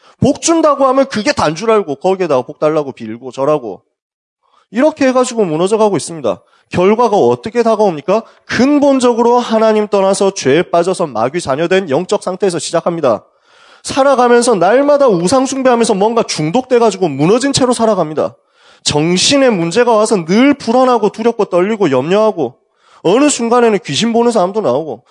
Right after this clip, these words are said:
어느 순간에는 우울증 때문에 자살하는 사람도 나오고, 정신 문제 오잖아요. 뭐가 찾아옵니까? 육신에 벗어날 수 없는 문제. 그래서 질병 찾아오고 실패 찾아오는데 늦잖아요. 이러다가 죽음과 심판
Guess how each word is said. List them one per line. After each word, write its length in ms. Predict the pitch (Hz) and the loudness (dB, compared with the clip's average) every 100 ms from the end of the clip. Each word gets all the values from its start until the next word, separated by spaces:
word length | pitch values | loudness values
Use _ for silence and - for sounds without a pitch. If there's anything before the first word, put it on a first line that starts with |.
| _ | _
어느 240 | 185 277 | 0 2
순간에는 440 | 269 233 247 240 208 | 0 0 2 2 2
우울증 400 | 226 294 269 254 | 4 2 2 -2
때문에 160 | 220 | -2
자살하는 440 | 190 165 240 262 254 | 0 0 2 2 2
사람도 240 | 233 233 | 0 0
나오고, 260 | 151 151 131 | 0 -2 -4
정신 320 | 135 135 214 | -8 -6 -6
문제 160 | 160 151 | -4 -4
오잖아요. 460 | 156 156 120 107 _ _ _ _ | -4 -8 -10 -16 _ _ _ _
뭐가 340 | 135 226 277 | 2 2 2
찾아옵니까? 560 | 269 262 247 185 202 240 - _ 139 | 0 0 0 0 0 -2 -4 _ -6
육신에 640 | 190 - - 220 220 220 | -2 0 2 2 2 2
벗어날 500 | 202 226 254 247 247 | 2 0 2 2 0
수 160 | 247 | 0
없는 260 | 220 208 226 | -2 0 -2
문제. 320 | 147 151 170 - _ _ | -4 -8 -10 -12 _ _
그래서 360 | - 285 277 208 | -4 -2 0 -2
질병 380 | - 226 208 254 | -2 -4 -2 -2
찾아오고 360 | 240 233 214 | 0 0 0
실패 280 | 180 262 277 | -2 -4 -6
찾아오는데 500 | - 240 233 202 131 | -4 -2 0 -2 -8
늦잖아요. 640 | 143 - 247 233 131 82 - _ _ _ _ | -8 -2 0 0 -2 -6 -20 _ _ _ _
이러다가 520 | 160 214 208 185 208 | -2 0 2 2 0
죽음과 640 | 214 - 233 220 214 202 202 | 0 -2 -2 -2 0 2 0
심판 560 | - 156 - 226 226 | -2 -6 -2 -2 -2